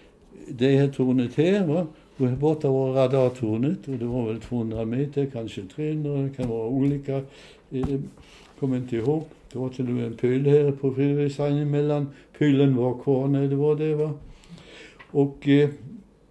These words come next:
då, eh, eh, ja, när de gjorde mattbombning, du vet, det kom också säkert en, två Mosquito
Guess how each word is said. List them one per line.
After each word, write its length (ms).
då, 360
eh, 240
eh, 100
ja, 380
när 260
de 140
gjorde 260
mattbombning, 920
du 60
vet, 220
det 160
kom 240
också 420
säkert 600
en, 180
två 260
Mosquito 840